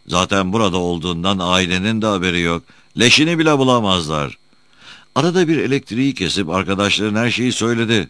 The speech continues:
kabul et diyorlardı. Not, direnmenin boşuna olduğuna inandırma metodu. Mücadele ettik, biz kazandık. Konuş.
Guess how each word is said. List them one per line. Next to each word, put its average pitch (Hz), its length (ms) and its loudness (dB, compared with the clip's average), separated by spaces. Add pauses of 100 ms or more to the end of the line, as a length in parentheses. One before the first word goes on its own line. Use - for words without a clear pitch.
kabul 127 280 0
et 131 200 2
diyorlardı. 82 800 -2 (600)
Not, 90 240 -2 (460)
direnmenin 123 600 -2
boşuna 104 320 -4
olduğuna 85 560 -4
inandırma 80 720 -4
metodu. 65 580 -10 (2250)
Mücadele 117 640 2
ettik, 127 320 0
biz 101 280 -2
kazandık. 80 640 -4
Konuş. 107 500 0